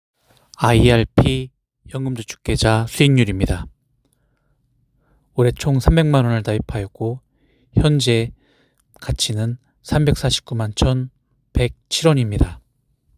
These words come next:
첫 번째 연금저축계좌입니다. 올해 육백만 원을 납입하였고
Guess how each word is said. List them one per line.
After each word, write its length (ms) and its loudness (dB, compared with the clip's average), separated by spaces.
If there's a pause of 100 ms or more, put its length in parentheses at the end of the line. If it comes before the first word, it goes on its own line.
(760)
첫 140 -4
번째 680 0
연금저축계좌입니다. 1160 -4 (840)
올해 380 0
육백만 540 0
원을 260 -2
납입하였고 840 -6